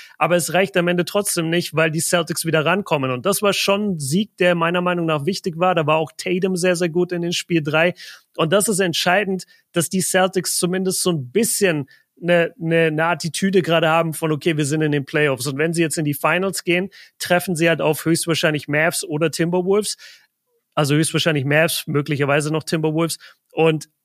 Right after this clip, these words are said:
beide, beide Teams von denen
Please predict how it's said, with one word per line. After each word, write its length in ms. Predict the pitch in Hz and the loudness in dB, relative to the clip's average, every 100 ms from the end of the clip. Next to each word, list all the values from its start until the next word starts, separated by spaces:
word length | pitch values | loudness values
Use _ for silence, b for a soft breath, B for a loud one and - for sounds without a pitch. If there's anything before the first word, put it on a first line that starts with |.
| - | -6
beide, 500 | 135 175 220 208 156 208 | 0 2 2 0 -2 -6
beide 440 | 131 170 208 202 - | -2 0 2 0 -2
Teams 340 | 190 185 - | -2 -2 -4
von 300 | - 151 127 | -4 -4 -2
denen 480 | 143 190 170 170 | 0 2 2 0